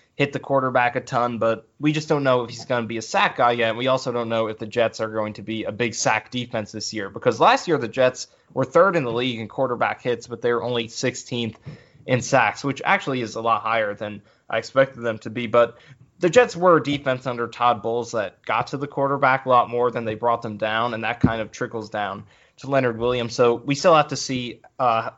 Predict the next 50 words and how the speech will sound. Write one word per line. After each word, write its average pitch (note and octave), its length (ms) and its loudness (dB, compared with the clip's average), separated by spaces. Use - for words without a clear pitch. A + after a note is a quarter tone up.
the A#2+ 140 -4
effect B2+ 260 2
that A2+ 120 -4
Gregg A#2 220 -4
Williams D#3 340 4
is B2+ 120 -10
gonna B2 180 -4
have, A2+ 460 2
in, A2 280 -4
and A#2+ 160 -4
if A2 140 -14
Quinnen A2+ 260 -4
Williams A2+ 380 0
is G2+ 120 -12
going A2 220 -2
to A2+ 80 -10
be A2 380 -6
a A#2+ 80 -4
huge B2 220 0
sack B2 320 2
producer A#2 420 -4
or A2+ 80 -2
not. A2+ 300 2
And B3 180 4
as G#3 160 4
a C#3 60 0
rookie, B2 400 0
I A2+ 80 2
think A2+ 320 -6
rookies A2+ 440 -6
really A2+ 440 -2
kind C3+ 200 2
of A#2+ 60 0
struggle B2+ 360 2
to - 100 -20
put - 180 -4
up - 340 0
big C3 200 0
sack A#2+ 340 0
numbers, C3 380 -2
even G#3+ 160 -4
if G#3 100 -4
they D3 140 0
do B2+ 160 -2
show B2 200 0
promise A#2 460 -2
and G#2 100 -10
play A#2 220 -4
really A#2 300 -4
well. A2+ 400 2